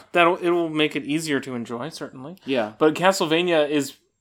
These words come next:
Speaker 1: has never been synonymous with Warren Ellis to me, because I've been into Castlevania most of my life. And so
Speaker 2: Mm-hmm.
Speaker 1: this one part of it being involved with this one,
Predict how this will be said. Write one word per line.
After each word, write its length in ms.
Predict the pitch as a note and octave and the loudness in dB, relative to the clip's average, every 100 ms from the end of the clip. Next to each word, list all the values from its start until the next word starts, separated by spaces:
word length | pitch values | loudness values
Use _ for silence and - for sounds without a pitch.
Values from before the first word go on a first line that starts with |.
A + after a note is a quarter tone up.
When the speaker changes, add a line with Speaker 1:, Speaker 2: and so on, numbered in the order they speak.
| _ | _
Speaker 1:
has 260 | - F#3+ D#3 | -2 0 2
never 240 | D#3 D#3+ | 2 4
been 200 | D3 D3 | 2 0
synonymous 520 | C#3 C#3+ C3+ C#3 C3+ A#2+ | -2 0 2 2 0 -4
with 100 | B2 | -6
Warren 260 | B2 A#2+ | -2 -2
Ellis 320 | A#2+ C3 A#2+ - | 0 -2 -2 -6
to 100 | B2 | -8
me, 120 | A2+ | -8
because 240 | A2+ C3 | -4 -2
I've 180 | B2+ A#2+ | 0 -2
been 280 | C#3+ B2+ B2 - | -4 -6 -8 -4
into 220 | E3 D#3 | 0 0
Castlevania 680 | - C3+ C#3 C3 C#3+ B2+ A#2+ - - | -2 -6 -4 -2 0 -2 -2 -12 -14
most 340 | C3+ D#3+ F#3+ | 0 2 2
of 80 | F3+ | -2
my 160 | D3 C3 | 0 0
life. 500 | B2 C3 G#2+ - - - - _ | 2 0 0 -8 -20 -20 -20 _
And 180 | B2 B2 | -8 -6
so 300 | C3+ C3 B2 | 0 2 0
Speaker 2:
Mm-hmm. 320 | - - - | -2 -16 -8
Speaker 1:
this 260 | B2+ F3 - | 2 2 2
one 760 | C#3 B2 D3+ E3+ E3 D#3 - - | -4 2 2 4 2 -2 -6 -20
part 260 | - D#3+ D#3 | 0 4 4
of 140 | C3+ | 4
it 360 | B2+ B2 - A#2+ | 2 0 -6 -2
being 260 | D3 C#3 | 2 2
involved 360 | C3+ B2 C3+ B2+ | 2 0 0 -2
with 100 | B2 | -2
this 320 | C3+ C3+ - - | -2 -2 -12 -14
one, 560 | C#3+ C3+ C#3+ C#3 C3 | -4 2 2 2 -4